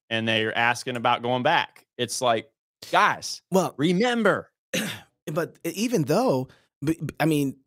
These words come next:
Speaker 2: just the work that it takes to be free is what people are afraid of a lot of times too.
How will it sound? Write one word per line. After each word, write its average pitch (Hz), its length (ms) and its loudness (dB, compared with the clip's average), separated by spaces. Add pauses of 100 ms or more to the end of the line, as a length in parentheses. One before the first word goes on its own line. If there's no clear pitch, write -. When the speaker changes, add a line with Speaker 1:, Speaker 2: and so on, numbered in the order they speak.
Speaker 2:
just 208 380 -4
the 165 80 0
work 139 480 0
that 127 180 0
it 123 100 -6
takes 160 360 -6
to 135 100 -8
be 120 160 -4
free 160 400 -2
is 113 120 -2
what 120 160 -2
people 175 340 -2
are 104 100 -4
afraid 165 360 -4
of 90 220 -4
a 73 80 -4
lot 123 240 -6
of 143 60 -8
times 95 360 -10
too. 143 360 -6